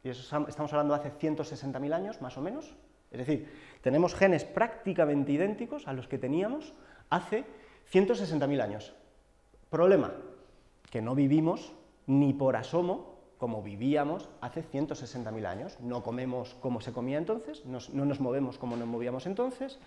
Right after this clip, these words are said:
ta, ta, ta, ta. ¿Qué genera esto? Un entorno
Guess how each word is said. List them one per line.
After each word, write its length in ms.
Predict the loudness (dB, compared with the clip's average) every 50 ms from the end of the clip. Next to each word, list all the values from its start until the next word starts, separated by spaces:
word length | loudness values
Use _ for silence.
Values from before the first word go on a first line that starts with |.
| -20 -20 -20 -20 -20 -20 -20 -20 -20 -20 _ _
ta, 180 | -6 -6 -4 -4
ta, 160 | -4 -4 -4
ta, 160 | -4 -6 -4
ta. 140 | -6 -8 -10 -10 -16 -20 -20 -20 -20 -20 -20 _ 0
¿Qué 100 | 0 2
genera 320 | 2 2 0 2 2 2 2
esto? 260 | 0 -2 -8 -10 -12 -14 -16 -20 -20 -20 -20 0 2
Un 160 | 4 6 6
entorno 760 | 6 4 2 4 6 6 6 8 6 4 2 2 -2 -8 -16